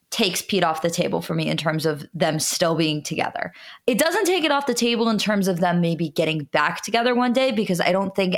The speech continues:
anything she said in that quote was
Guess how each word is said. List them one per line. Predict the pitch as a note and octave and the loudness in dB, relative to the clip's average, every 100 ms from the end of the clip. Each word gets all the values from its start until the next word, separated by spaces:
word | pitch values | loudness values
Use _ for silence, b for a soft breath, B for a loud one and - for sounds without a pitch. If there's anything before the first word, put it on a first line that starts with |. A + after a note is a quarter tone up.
| - | 0
anything | F3 F3+ F3 F3+ | 2 2 0 -2
she | E3+ F#3+ E3+ E3+ E3 b b b _ _ _ - | -2 -2 0 0 -4 b b b _ _ _ -8
said | - - F3+ F#3 | -2 0 2 2
in | F3+ | 2
that | E3+ F3 | 2 0
quote | - E3+ F3 F#3+ - | -2 0 2 0 0
was | F3 D#3+ D#3 - | 0 0 0 -4